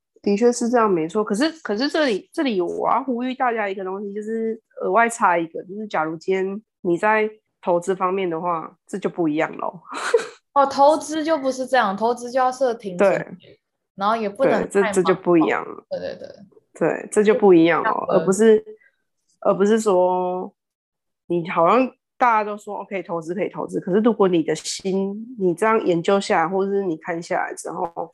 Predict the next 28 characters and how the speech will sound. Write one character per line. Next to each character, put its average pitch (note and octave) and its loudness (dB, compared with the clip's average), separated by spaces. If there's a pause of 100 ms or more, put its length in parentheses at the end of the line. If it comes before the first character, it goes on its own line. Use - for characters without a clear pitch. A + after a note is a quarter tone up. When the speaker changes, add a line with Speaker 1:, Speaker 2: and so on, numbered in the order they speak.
(140)
Speaker 1:
去 - -4
评 G#3 0
估 G#3+ 2
完， D#3+ 0
然 E3 -6
后 F#3 -4
又 G#3+ -2
看 A3 -10
那 G#3+ -4
么 F#3+ -6 (120)
多， E3+ -6
是 F#3 -16
不 F#3+ -12
是 F#3+ -4
有 E3 -4
危 E3+ -4
险 F3 -4
的 D#3+ -2
问 F#3 0
题 - -20
的 E3 -10
话， E3+ -6 (400)
如 F#3+ 2
果 G3+ 4
你 F3 4
觉 D#3+ 0
得 D#3 2
有， - -2